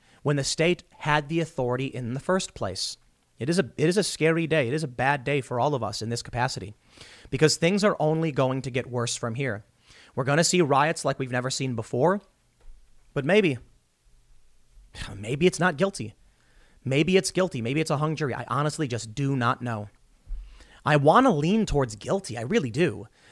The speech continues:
But I hold out this belief that there are some people on the jury who will stand on principle and just say,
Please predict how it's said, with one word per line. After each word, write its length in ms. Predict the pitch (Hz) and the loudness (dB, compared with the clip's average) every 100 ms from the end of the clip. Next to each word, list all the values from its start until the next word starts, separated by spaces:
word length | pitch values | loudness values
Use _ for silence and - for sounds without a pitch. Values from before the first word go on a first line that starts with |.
| - | 0
But 120 | 165 | 4
I 60 | 151 | 4
hold 400 | - 180 226 262 | 4 8 8 8
out 220 | - 147 151 | 2 0 0
this 140 | 151 | -6
belief 360 | - 131 214 202 | -4 -2 -2 -4
that 120 | - | -2
there 140 | 151 | -2
are 40 | 131 | -2
some 340 | - 170 220 | 2 2 2
people 300 | - 220 180 | 0 -2 0
on 80 | 165 | 0
the 80 | 143 | 0
jury 280 | 131 202 | 0 0
who 80 | 165 | 0
will 100 | 139 | 0
stand 200 | - 147 | 0 -2
on 80 | 143 | -2
principle 420 | - 214 214 135 | 0 0 0 0
and 80 | 131 | -2
just 120 | 147 | 0
say, 220 | 180 190 | 0 0